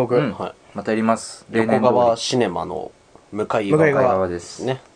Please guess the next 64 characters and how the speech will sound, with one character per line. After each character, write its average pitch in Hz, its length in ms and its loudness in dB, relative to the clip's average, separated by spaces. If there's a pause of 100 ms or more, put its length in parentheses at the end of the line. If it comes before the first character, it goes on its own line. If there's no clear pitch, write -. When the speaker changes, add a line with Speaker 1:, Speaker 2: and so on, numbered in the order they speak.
(220)
Speaker 2:
は 113 180 -2
い。 - 120 -8 (260)
Speaker 3:
な 120 100 0
ん 101 60 -4
と 92 80 -6
も 82 180 -6
分 - 60 -12
か 107 100 -2
り 101 140 -4
に 98 100 -4
く - 140 -6
い - 60 -4
と - 140 -10
こ 90 100 -6
ろ 76 80 -6
に 69 120 -10
あ 64 60 -4
る 113 100 -2
の 76 120 -6
で 67 120 -10
言 92 100 -14
っ - 40 -20
と - 100 -18
き - 80 -18
ま 90 100 -12
し - 60 -16
た - 60 -10
よ。 156 60 -6
Speaker 2:
う - 40 -14
ん。 - 20 -20 (220)
あ 101 40 -12
り 101 80 -6
が 95 80 -4
と 98 320 -2 (540)
う。 - 20 -16
こ 104 60 -8
れ 101 40 -4
も 101 240 -6 (180)
予 104 60 -12
約 98 320 -6
を 95 160 -2
受 - 100 -16
け - 80 -8
付 - 160 -18
け 95 40 -20
て 104 80 -4
お - 20 -2
り 95 60 -6
ま 95 100 -6
す 95 100 -8
の 95 60 -8
で、 95 80 -6
よ 92 80 -2
ろ 98 80 -2
し - 80 -14
く - 80 -8
お 98 60 -2
願 92 180 -2
い 87 40 -6
し - 100 -14
ま 92 100 -10
す。 - 340 -14
Speaker 3:
は 110 80 -4
い。 - 80 -4